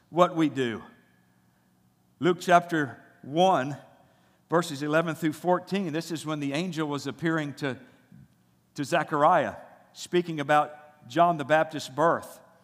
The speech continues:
Watch what it says in Luke chapter one, verses eleven through fourteen. "Then an angel of the Lord appeared to him, standing at the right side of the altar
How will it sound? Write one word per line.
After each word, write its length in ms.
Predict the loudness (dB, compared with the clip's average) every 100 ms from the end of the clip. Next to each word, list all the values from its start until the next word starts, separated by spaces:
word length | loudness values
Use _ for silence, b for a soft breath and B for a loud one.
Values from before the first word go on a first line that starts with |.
| b b b b
Watch 240 | 4 6
what 100 | 2
it 100 | -2
says 460 | -2 0 0 -2 -8
in 160 | -12 -12 B
Luke 200 | 0 0
chapter 340 | 2 0 0 -2
one, 320 | 0 0 2
verses 340 | -2 -4 -6
eleven 360 | -2 2 0 0
through 160 | -6 -6
fourteen. 580 | -4 -6 -4 -6 -4
"Then 140 | -4 -4
an 100 | -2
angel 400 | -2 -4 -2 0
of 60 |
the 100 | 0
Lord 260 | 2 2 0
appeared 360 | -2 -4 -4 -2
to 100 | -4
him, 300 | -6 -8 -12 B B B B
standing 500 | -10 -4 -4 -2 -2
at 140 | -2
the 80 | 0
right 320 | 2 2 0
side 300 | -4 -2 0
of 100 | -2
the 160 | -4 -2
altar 540 | 0 0 0 -4 -4